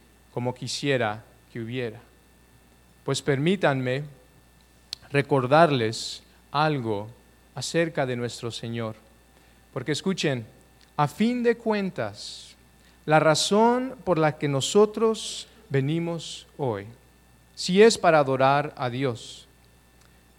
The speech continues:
pero también venimos porque queremos escuchar el glorioso evangelio de nuestra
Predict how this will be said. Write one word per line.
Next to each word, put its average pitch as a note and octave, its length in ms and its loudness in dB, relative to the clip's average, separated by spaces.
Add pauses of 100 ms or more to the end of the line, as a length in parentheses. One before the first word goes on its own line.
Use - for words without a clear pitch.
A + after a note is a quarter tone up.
(200)
pero C3+ 160 -2
también D#3 480 0
venimos E3 920 -2
porque C3+ 260 -8
queremos F3+ 600 -2
escuchar C#3 960 -4 (380)
el C#3 180 -2
glorioso E3 1040 0
evangelio A#2+ 1120 -2 (240)
de C#3 220 -4
nuestra D#3 840 -2